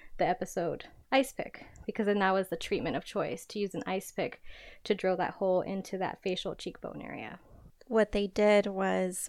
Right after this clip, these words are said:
Speaker 2: once they started using the ice pick, they put it in the eye socket,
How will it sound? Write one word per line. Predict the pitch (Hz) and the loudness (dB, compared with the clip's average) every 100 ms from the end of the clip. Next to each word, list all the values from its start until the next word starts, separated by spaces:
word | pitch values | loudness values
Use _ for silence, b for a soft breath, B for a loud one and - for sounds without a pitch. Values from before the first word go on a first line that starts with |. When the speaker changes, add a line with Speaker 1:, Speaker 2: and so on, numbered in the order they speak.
| - | -2
Speaker 2:
once | 202 196 | 0 0
they | - 202 | 0 0
started | 202 190 190 | 0 -2 -2
using | 190 202 190 196 | -2 -2 0 -2
the | 185 - | -2 -2
ice | 190 190 196 - | 0 0 0 -4
pick, | - 185 180 - - - _ _ _ _ | -2 0 0 -4 -16 -18 _ _ _ _
they | - 196 190 190 - _ _ _ | 0 4 4 2 -4 _ _ _
put | - - 202 | -6 2 4
it | 208 202 202 | 6 4 2
in | 202 196 190 | 0 0 0
the | 180 - - | -2 -4 0
eye | 185 196 196 180 185 180 _ _ _ | 4 6 6 4 2 -4 _ _ _
socket, | - - - 180 180 - - - - | -14 -4 4 4 4 -4 -4 -8 -12